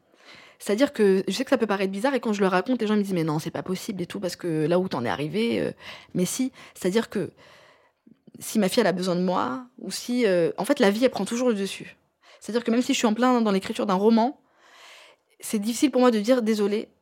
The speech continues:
euh, c'est pas possible, là, là, je suis en train d'écrire. » C'est-à-dire que c'est ça le, le, le truc important.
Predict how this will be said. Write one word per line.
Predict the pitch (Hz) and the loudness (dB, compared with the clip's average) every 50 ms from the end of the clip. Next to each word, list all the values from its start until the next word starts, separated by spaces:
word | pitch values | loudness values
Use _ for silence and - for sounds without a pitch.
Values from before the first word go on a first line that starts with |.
| _ _ _ _ _ - | _ _ _ _ _ -2
euh, | 175 175 170 165 170 | 2 2 2 2 2
c'est | 180 - | 0 -2
pas | 220 226 | -4 -4
possible, | 226 220 202 - - 247 226 | -4 -6 -10 -10 -8 -6 -6
là, | 190 170 - - - - | -4 -4 -6 -8 -10 -6
là, | - 208 233 | -4 -4 -2
je | |
suis | 226 - | -2 -2
en | 190 | -4
train | - 226 196 | -4 -4 -4
d'écrire. » | 202 208 208 - - 233 220 - | -4 -4 -4 -6 -6 -6 -6 -6
C'est-à-dire | - 196 190 233 240 | -8 -6 -6 -6 -6
que | - | -6
c'est | - 185 | -8 -6
ça | - 226 226 | -2 0 0
le, | 214 196 185 175 175 | 2 2 0 0 -2
le, | 165 151 117 110 90 87 | -2 -4 -4 -6 -6 -6
le | 95 87 | -8 -6
truc | - - 240 - | -8 -6 -4 -2
important. | 220 208 214 208 - - - - | -2 -2 -4 -6 -10 -12 -14 -14